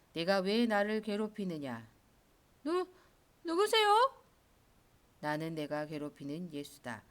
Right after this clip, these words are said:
너는 일어나 시내로 들어가거라. 앞으로 내가 할 일을 가르쳐 줄 자를 만날 것이다." 바로 부활하신 예수님이세요. 예수님이 사울의 이름을 부르셨어요. 사울은 깜짝 놀랐어요.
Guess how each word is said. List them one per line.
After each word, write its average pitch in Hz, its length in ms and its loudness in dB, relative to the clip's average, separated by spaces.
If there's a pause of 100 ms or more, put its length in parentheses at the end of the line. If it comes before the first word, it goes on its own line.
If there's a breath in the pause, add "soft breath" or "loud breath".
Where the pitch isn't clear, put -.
(460 soft breath)
너는 208 280 -2
일어나 233 360 0
시내로 247 440 0
들어가거라. 165 840 -6 (380 soft breath)
앞으로 196 360 -4
내가 185 320 -2
할 196 180 -6
일을 180 340 -4
가르쳐 165 460 -10
줄 156 240 -12
자를 147 460 -8
만날 143 420 -8
것이다." 127 540 -14 (840 soft breath)
바로 175 540 -4
부활하신 214 720 -2
예수님이세요. 180 1040 -6 (480 soft breath)
예수님이 254 600 0
사울의 277 540 0
이름을 160 500 -6
부르셨어요. 175 640 -10 (1120)
사울은 302 560 0
깜짝 320 600 -2
놀랐어요. 160 920 -6